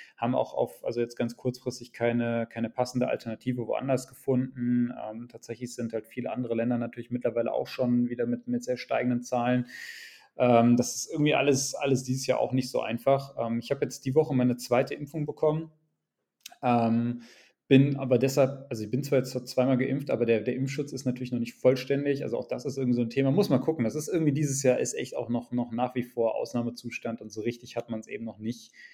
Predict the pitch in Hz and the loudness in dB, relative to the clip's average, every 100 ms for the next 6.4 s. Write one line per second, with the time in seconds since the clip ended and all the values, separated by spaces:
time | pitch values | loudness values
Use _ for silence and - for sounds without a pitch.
0 | - - _ 120 123 131 117 - 120 120 | -20 -20 _ 0 2 2 0 -2 -4 -4
1 | 107 104 131 127 - 117 120 117 - - | -6 -4 -4 -4 -6 -8 -8 -8 -8 -8
2 | 110 110 - 101 107 120 110 117 160 180 | -8 -8 -12 -14 -6 -4 -4 -2 0 2
3 | 127 123 113 - 107 104 104 104 - 123 | 0 0 -2 -4 -10 -6 -4 -2 -2 -6
4 | - _ 110 107 104 104 104 - - - | -8 _ -10 -8 -8 -10 -14 -20 -20 -20
5 | - - - _ _ _ _ _ - 127 | -20 -20 -20 _ _ _ _ _ 4 8
6 | 160 151 143 | 10 10 6